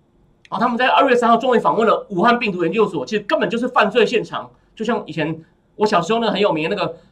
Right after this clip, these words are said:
Crime Scene Investigation，C S I哦。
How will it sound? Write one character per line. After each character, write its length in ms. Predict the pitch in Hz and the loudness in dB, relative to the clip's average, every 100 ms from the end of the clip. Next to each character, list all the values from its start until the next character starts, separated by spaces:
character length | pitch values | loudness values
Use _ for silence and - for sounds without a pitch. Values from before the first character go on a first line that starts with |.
| _ - | _ -10
Crime 340 | - 202 208 | 2 4 4
Scene 320 | 202 208 196 190 | 0 -2 -2 -4
Investigation，C 1040 | 165 180 175 175 - 147 147 131 - 170 | -4 -2 -4 -6 -4 -4 -6 -12 -8 -8
S 140 | 165 - | -6 -4
I 200 | 151 | -2
哦。 140 | 143 | -4